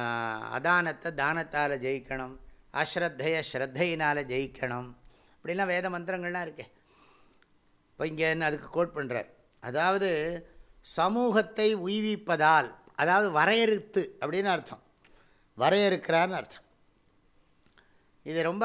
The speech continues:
அழகா சொல்லணும்னா, இதுக்கு வந்து ஜெகத சேதுங்கிறதுக்கு வர்ணாசிரம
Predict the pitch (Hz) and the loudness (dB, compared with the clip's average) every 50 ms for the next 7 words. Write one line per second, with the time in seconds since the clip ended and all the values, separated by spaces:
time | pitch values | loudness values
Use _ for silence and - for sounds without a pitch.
0 | 220 196 190 196 202 214 202 - 190 185 190 202 220 214 190 - 165 160 185 196 | 4 6 6 6 4 4 2 2 -2 -4 -4 -2 -2 -2 -2 -2 -2 -2 -2 0
1 | 208 202 185 143 139 151 156 208 175 214 190 - - - 196 196 190 190 190 170 | 0 0 0 0 0 0 0 2 2 2 0 0 0 2 2 2 2 2 0 -2
2 | 175 190 190 185 175 170 - 175 160 - - 196 202 180 160 156 160 170 175 175 | -2 -2 -2 -2 -4 -4 -6 -8 -6 -2 0 0 2 2 2 0 0 -2 -4 -8
3 | - - - - _ _ _ _ _ - - 107 113 117 135 156 175 185 202 208 | -12 -16 -20 -20 _ _ _ _ _ -20 -20 -10 -2 2 4 4 4 2 2 4
4 | 202 202 202 185 - - - 165 175 180 | 6 6 6 6 4 0 -2 -2 -2 0